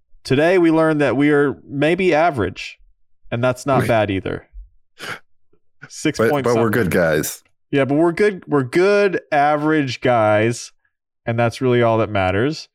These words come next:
Speaker 1: And one of, when one of us does go to jail for a terrible crime, remember that. Remember that
Speaker 2: That's right.
Speaker 1: and say that on
Speaker 2: That's
Speaker 1: the
Speaker 2: all that
Speaker 1: local
Speaker 2: matters.
Speaker 1: news. Yes.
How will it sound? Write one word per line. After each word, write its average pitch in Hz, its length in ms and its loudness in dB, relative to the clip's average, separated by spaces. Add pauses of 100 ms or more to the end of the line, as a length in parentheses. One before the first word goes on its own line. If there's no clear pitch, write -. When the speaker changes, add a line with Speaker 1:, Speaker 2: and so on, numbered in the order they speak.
(680)
Speaker 1:
And 120 160 -2
one 131 140 0
of, 135 180 -2
when 135 180 0
one 143 140 2
of 151 80 0
us 143 160 0
does 143 240 0
go 147 80 0
to 131 120 0
jail 107 280 2
for 110 160 -2
a 104 60 0
terrible 95 320 -2
crime, 95 320 -2
remember 147 340 0
that. - 240 -6 (500)
Remember 127 280 0
that 135 300 2
Speaker 2:
That's - 100 -18
right. 160 60 -2
Speaker 1:
and 104 80 -6
say 120 200 0
that 123 160 2
on 120 60 2
Speaker 2:
That's 113 100 0
Speaker 1:
the 98 60 2
Speaker 2:
all 101 60 2
that 101 120 0
Speaker 1:
local - 40 2
Speaker 2:
matters. 85 240 0
Speaker 1:
news. - 300 -10 (300)
Yes. - 420 -4